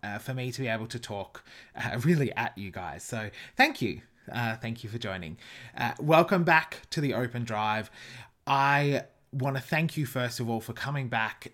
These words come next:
and for listening. If you're new here, welcome. Uh, this is a podcast where I get to talk about my life. I get to talk about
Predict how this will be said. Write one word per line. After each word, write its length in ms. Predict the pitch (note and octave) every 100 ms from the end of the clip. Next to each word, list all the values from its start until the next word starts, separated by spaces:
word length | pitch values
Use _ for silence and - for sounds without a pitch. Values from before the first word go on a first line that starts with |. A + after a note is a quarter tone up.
| -
and 180 | G2
for 160 | F#2 A#2
listening. 480 | A#2 C3 C#3+ C3+ B2
If 160 | A#2
you're 80 | G#2+
new 260 | A2 A#2+ B2
here, 240 | A#2+ A2+
welcome. 680 | G2+ C3 C#3+ C#3+ D3+ C3+ C3+ - - - - - -
Uh, 280 | A2+ G#2 -
this 360 | - A#2+ F#3+ -
is 200 | - C#3+
a 60 | B2
podcast 720 | - A#2+ A2+ B2 A2+ A2 -
where 140 | A2 -
I 180 | B2+
get 200 | C3+ G#2
to 80 | -
talk 240 | - G#2+ G2
about 240 | G#2 F2+
my 140 | G2
life. 420 | F#2+ F#2 F#2+ G2 G2
I 80 |
get 180 | F#2+ G2
to 100 | -
talk 280 | - G#2+ G#2
about 420 | G#2 G2 F#2 -